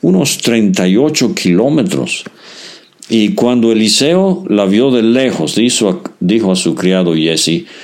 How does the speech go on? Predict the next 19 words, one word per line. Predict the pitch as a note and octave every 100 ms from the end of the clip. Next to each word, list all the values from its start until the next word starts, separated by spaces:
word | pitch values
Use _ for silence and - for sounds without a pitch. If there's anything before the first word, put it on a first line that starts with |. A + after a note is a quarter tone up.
| - - -
"He | A2+ D#3
aquí | D#3 D3
la | C#3
tsunamita, | A#2 - A2+ G2 F#2 A#2 D#3 D3+ E2 -
te | D#2+
ruego | F#2 A#2 A2 F2+
que | F2
vayas | E2+ G2+ G2 F#2
corriendo | - E2 - E2 A2+ B3+ G2 -
para | F#3 - D2+
recibirla." | D2+ - D#3+ - G3 D2+ C2 - - - - -
Eh, | - F#2 -
Eliseo | G#2 G#2 - C#3 D#3 C#3
no | A#2 C3 D#3
sabe | D#3 C#3+ C#3 B2+
lo | A2 G2
que | G#2
ha | G2+
sucedido, | F2+ F#2 F2 F#2 G2 F2 E2